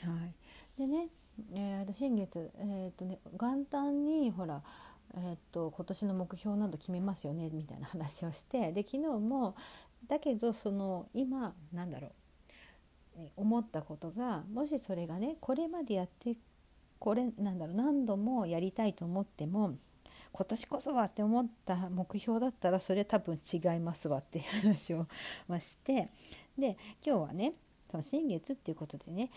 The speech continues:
多分今日が本当にスタートっていう感覚なんだと思います。うん。で、でね、えっ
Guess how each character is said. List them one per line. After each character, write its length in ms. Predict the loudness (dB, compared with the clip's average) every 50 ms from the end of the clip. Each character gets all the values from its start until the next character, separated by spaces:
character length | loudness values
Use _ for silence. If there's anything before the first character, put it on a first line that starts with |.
| -16 -20 -2 0
多 100 | 0 2
分 400 | 2 2 2 2 2 0 0 -4 -4 -2
今 300 | -2 0 0 0 -4 -6
日 60 | -4
が 240 | -4 -4 -4 -4 -6 -10 -16 -20 -20 -20 -20 -20 -20 -20 -20 -20 -20 -20 -20 -20 -20 -20 -6 -2
本 160 | -2 -2 -2
当 120 | -2 -2 -2
に 100 | -2 -2
ス 100 | -4 -6 -4
タ 80 | -2 0
ー 140 | 0 -2
ト 180 | -2 -2 -4 -4
っ 40 | -4
て 220 | -6 -10 -6 -4
い 40 | -4
う 40 | -4
感 280 | -4 -4 -4 -4 -4
覚 1000 | -2 -4 -4 -4 -2 -4 -2 0 0 0 0 0 -2 -2 -2 -2 -2 -2 -2 -2 0
な 140 | 0 2 2
ん 60 | 0
だ 100 | -2 -4
と 300 | -4 -4 -4 -2 -2 0
思 200 | 0 2 2 2
い 60 | 2
ま 140 | 2 0 -2
す。 260 | -2 -4 -6 -6 -8 -10 -16 -18 -18 -16 -16 -16 -18 -18 -20 -18 -4 0
う 60 | 2
ん。 280 | 2 2 2 0 -4 -8 -14 -20 -20 -20 -10 0
で、 320 | 4 4 4 4 4 0 -4 -10 -18 -20 -20 -20 -20 -20 _ _ _ -20 -10 -6
で 100 | -4 -2
ね、 200 | 0 0 -2 -2 -6 -10 -18 -20 -20 -20 -20 -20 -20 -10 -6
え 140 | -4 -4
っ 40 | -4